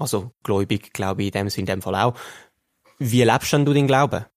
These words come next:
Oder wie kommst du zum Glauben, wenn du nicht mehr quasi in die Struktur, äh,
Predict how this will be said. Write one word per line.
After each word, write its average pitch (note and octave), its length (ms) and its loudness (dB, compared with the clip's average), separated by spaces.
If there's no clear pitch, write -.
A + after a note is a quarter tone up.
Oder G#2 200 0
wie G#2+ 80 2
kommst C3+ 320 0
du D#3 60 0
zum C#3+ 180 -2
Glauben, B2 340 0
wenn A2+ 180 2
du A#2 80 2
nicht A#2+ 180 4
mehr B2 160 4
quasi A#2+ 380 -2
in A#2+ 160 -2
die A2+ 320 2
Struktur, A#2 600 0
äh, G2 560 -6